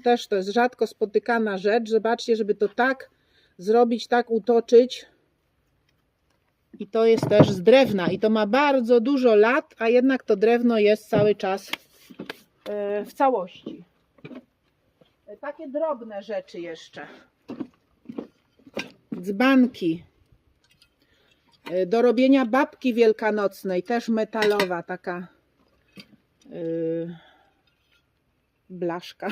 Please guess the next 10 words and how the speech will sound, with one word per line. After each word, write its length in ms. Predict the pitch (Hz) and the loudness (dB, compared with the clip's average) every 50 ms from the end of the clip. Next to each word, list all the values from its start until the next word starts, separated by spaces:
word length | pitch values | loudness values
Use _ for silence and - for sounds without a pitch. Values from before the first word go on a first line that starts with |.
| 196 - - _ - 226 | -10 -12 -14 _ -10 -10
<laughs> 200 | - _ _ - | -10 _ _ -6
Nie 240 | 220 214 202 180 | -4 -4 -4 -4
wiem, 160 | - 170 175 170 | -4 -6 -6 -6
jak 200 | 190 - - _ | -8 -10 -12 _
to 120 | - 180 | -10 -10
nazwać. 480 | 170 175 175 190 190 185 233 233 - - - - | -8 -8 -8 -8 -6 -4 -6 -4 -4 -6 -6 -6
W 60 | - | -6
każdym 380 | - 196 196 - - 196 190 196 | -6 -6 -6 -6 -6 -6 -4 -2
razie 260 | 196 196 202 214 202 | 0 0 2 0 0
brakło... 400 | 180 220 226 233 233 - 247 | 2 2 0 0 0 -2 -4